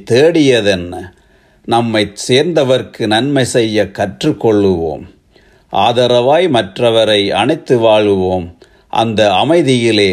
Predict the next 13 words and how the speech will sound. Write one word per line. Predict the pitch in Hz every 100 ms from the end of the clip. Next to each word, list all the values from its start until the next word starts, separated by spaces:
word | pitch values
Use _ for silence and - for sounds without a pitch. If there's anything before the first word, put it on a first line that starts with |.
| 87
மனநிறைவை | 101 139 143 110 113 101 98 95
பெற்று | 104 104 - 135
தேறுவோம். | - 113 110 101 87 85 57 - - _ _ _ _ _ _ _ _ -
யோகிகளும் | 147 151 117 123 110 113 165 220
ஞானிகளும் | 139 131 131 120 110 107 104 98
சொன்னதை | 127 160 190 127 123 98
கேட்டால் | - 127 135 147 127 82 - _ _ _ -
நாங்கள் | 110 113 104 110 101
சோகமின்றி | - 170 190 156 131 127 113 113
சுதந்திரமாய் | 92 113 120 156 147 123 113 107 101 95
மண்ணில் | 95 120 139 120
வாழலாம். | 107 98 92 82 71 53 - - _ _ _ _ _ _ _ _ _ -
யோகக்கலை | 135 160 156 127 - 117 110